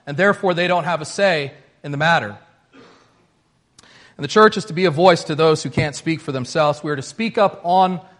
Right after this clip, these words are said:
their behalf. We are to be their voice in this generation, friends.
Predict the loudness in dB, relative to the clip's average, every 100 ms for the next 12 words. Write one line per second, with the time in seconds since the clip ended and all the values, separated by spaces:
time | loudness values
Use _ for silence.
0 | -4 -2 -2 0 0 0 0 0 2 0
1 | -6 -4 -2 0 0 -4 -8 _ _ _
2 | -2 0 0 0 4 4 4 -4 -14 -20
3 | _ -10 -6 -6 -2 0 4 4 2 0
4 | -6 -4 -4 -4 -6 -10 -20